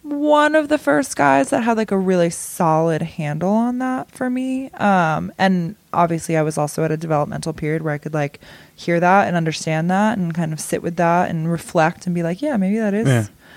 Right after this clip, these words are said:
Speaker 1: kinda cool." Um, so I think there was, like, a couple factors that, that played together. Um, yeah.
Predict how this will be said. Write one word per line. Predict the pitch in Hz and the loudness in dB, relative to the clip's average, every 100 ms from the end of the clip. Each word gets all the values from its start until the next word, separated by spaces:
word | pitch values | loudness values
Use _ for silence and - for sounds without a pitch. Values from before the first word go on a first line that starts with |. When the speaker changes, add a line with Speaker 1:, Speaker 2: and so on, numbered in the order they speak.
| - - | -20 -6
Speaker 1:
kinda | 190 160 | -4 -2
cool." | - 175 139 - - - - - - | 0 0 0 -6 -14 -20 -20 -14 0
Um, | 196 196 180 165 147 - 185 196 - _ - | 4 6 6 4 2 0 -4 -8 -10 _ -14
so | 208 208 | 0 4
I | 190 | 4
think | 202 | 2
there | 185 175 | 4 2
was, | 170 | 2
like, | 165 | -4
a | - | -4
couple | - 180 156 | -6 -4 -4
factors | - - - - 202 190 | -4 -4 -4 -4 -4 -2
that, | - - - _ _ _ - | -2 -4 -8 _ _ _ -6
that | 156 - - | -2 -2 -4
played | - 180 151 | -2 0 0
together. | 156 156 - - - 180 180 - | -4 -4 -4 -2 -2 -4 -8 -8
Um, | 175 165 147 - 175 170 - | -4 -2 -2 -4 -8 -10 -6
yeah. | 190 | -4